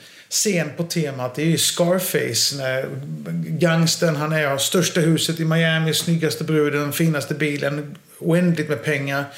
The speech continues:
Och så sitter han framför ett berg och kokain, och så säger han, "Is that all, is that, is that all there is? I mean, like, eat, drink, suck, fucking snort.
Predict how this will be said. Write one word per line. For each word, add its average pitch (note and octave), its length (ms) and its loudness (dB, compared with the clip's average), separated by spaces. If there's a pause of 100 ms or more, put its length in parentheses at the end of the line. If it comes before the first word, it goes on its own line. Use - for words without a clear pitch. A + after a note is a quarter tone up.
(460)
Och C#3 60 -10
så D#3 100 0
sitter D#3+ 280 -2
han D3 140 -2
framför C3+ 240 -2
ett C3+ 80 -6
berg D3+ 360 2
och C#3+ 100 -4
kokain, D3+ 520 -2
och B2+ 80 -4
så C3 120 -4
säger C3 240 -2
han, C3 140 -6
"Is B2 100 -2
that C#3 160 4
all, C3 360 2
is C#3+ 200 -2
that, D3 240 2 (200)
is D#3 240 -2
that F#3+ 180 2
all E3 260 4
there D3 240 4
is? E3 200 2
I - 20 2
mean, C#3 220 -2
like, A2+ 260 -2
eat, C#3+ 180 -6
drink, C3+ 300 -6
suck, - 280 -2
fucking A#2+ 380 -6
snort. C3 540 -4